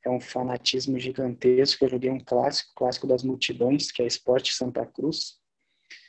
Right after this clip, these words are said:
no estádio do Arruda, que é o estádio do Santa Cruz. A gente fez duas partidas, uma em casa e uma fora, na mesma semana. Era a última rodada da primeira fase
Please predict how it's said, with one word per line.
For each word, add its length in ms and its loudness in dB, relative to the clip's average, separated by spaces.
no 80 0
estádio 500 2
do 120 8
Arruda, 380 4
que 120 -4
é 40 0
o 40 0
estádio 480 -2
do 240 4
Santa 360 -6
Cruz. 440 0
A 60 4
gente 200 2
fez 180 6
duas 220 6
partidas, 1160 0
uma 180 8
em 80 4
casa 320 2
e 40 4
uma 180 4
fora, 400 0
na 120 4
mesma 280 4
semana. 500 0
Era 120 4
a 20 6
última 240 4
rodada 340 4
da 120 2
primeira 420 0
fase 500 -2